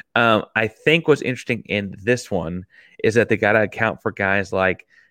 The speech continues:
Rice's Braylon Carroll, who's six foot, two ninety,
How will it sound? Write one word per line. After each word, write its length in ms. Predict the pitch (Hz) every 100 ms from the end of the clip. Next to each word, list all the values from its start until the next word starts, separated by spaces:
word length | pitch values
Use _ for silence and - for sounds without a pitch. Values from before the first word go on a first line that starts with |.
| _ - -
Rice's 440 | 107 107 120 110 -
Braylon 360 | - 101 101
Carroll, 360 | 98 98 90 85
who's 200 | 95 90
six 180 | 101 -
foot, 240 | 98 -
two 140 | -
ninety, 460 | 87 85 85 - -